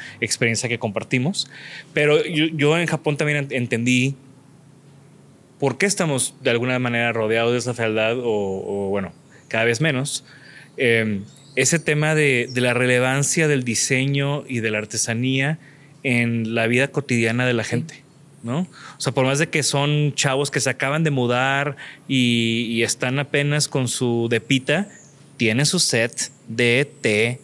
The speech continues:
Speaker 2: Sí.
Speaker 1: hermoso,
Speaker 2: Sí.
Speaker 1: ¿no? Por más de que es la estación de autobuses en el pueblo remoto, es,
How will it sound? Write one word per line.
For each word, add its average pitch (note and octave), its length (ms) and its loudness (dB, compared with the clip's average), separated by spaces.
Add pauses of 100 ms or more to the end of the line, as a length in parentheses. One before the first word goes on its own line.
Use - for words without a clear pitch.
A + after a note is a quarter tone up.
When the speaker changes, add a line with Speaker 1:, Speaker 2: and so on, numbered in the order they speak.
(480)
Speaker 2:
Sí. E3 360 -4
Speaker 1:
hermoso, A#2 440 0 (140)
Speaker 2:
Sí. D3+ 200 -10 (260)
Speaker 1:
¿no? A#2+ 280 -4 (320)
Por C3 180 4
más C#3+ 280 0
de E3 100 0
que D3 280 4
es D3+ 160 2
la C#3 80 4
estación E3+ 960 0
de D#3 100 4
autobuses D3 920 2
en C#3 80 0
el B2 140 0
pueblo E3+ 540 2
remoto, D#3+ 680 2 (380)
es, - 320 -2